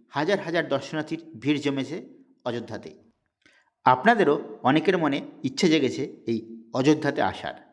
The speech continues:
অযোধ্যাতে কিন্তু শুধু রাম জন্মভূমি মন্দির ছাড়াও বেশ অনেকগুলি দর্শনীয় স্থান আপনারা পেয়ে যাবেন। আজকের এই ভিডিওতে অযোধ্যার সেরা বারোটি দর্শনীয় স্থান ও তাদের অবস্থান ও ইতিহাস নিয়ে আলোচনা করব। তার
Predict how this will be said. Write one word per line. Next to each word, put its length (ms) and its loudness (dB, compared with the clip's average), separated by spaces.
অযোধ্যাতে 500 2
কিন্তু 220 -2
শুধু 180 2
রাম 380 4
জন্মভূমি 340 -2
মন্দির 380 -2
ছাড়াও 200 -6
বেশ 240 4
অনেকগুলি 360 0
দর্শনীয় 400 -2
স্থান 180 -4
আপনারা 320 -4
পেয়ে 220 0
যাবেন। 200 -8
আজকের 380 -2
এই 100 2
ভিডিওতে 360 0
অযোধ্যার 360 -2
সেরা 380 2
বারোটি 380 0
দর্শনীয় 520 0
স্থান 240 -4
ও 80 -10
তাদের 260 0
অবস্থান 500 0
ও 120 2
ইতিহাস 340 2
নিয়ে 120 -6
আলোচনা 300 -2
করব। 240 -14
তার 160 -4